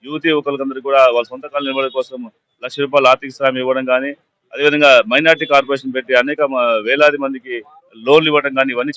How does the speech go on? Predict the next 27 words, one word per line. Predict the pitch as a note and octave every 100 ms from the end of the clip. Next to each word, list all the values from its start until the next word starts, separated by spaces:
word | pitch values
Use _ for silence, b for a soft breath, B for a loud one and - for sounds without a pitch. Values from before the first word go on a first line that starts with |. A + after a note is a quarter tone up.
| C#3
చేసిన | C3+ C3+
తర్వాత | B2+ B2+ A#2 A#2 C#3+ - _ _
అవన్నీ | A#2+ C3+ D#3+ F3
కూడా | E3+ E3
మళ్ళీ | D#3 D3+
తిరిగి | C#3+ D#3+
చంద్రబాబు | D#3 C#3+ C#3+ D3
నాయుడు | C#3+ C#3
గారు | C3+
వచ్చిన | C3+ B2+
తర్వాత | C3+ C3 -
చేస్తారన్న | C#3 - D3
ఉద్దేశంతో | C3+ C3+ C3 C#3
ఈరోజు | C3+ C3 C3 B2+ A#2+
వైసీపీ | C3+ D3+ C#3+
వాళ్ళు | C#3 C#3 C#3
ఆడుతున్న | C3+ C3 B2 B2+
నాటకంలో | C#3+ D3+ D3 D#3+ E3 _ _ _ C3
ఈరోజు | C#3+ C#3+
ముస్లిం | A#2+ A2+ B2+ E3+ D#3+
మైనారిటీ | D3+ C#3+ C#3
సోదరులను | C#3 C3+ B2
రెచ్చగొట్టి | B2+ D3 C#3 C#3+ C3 - _ _ _
బీజేపీతో | C3+ D3 D#3+ C#3+ D3
కలిశారని | C#3+ C3+ C#3 C3
చెప్పేసి | C3+ C3+ C3
ఒక | B2 A#2 G#2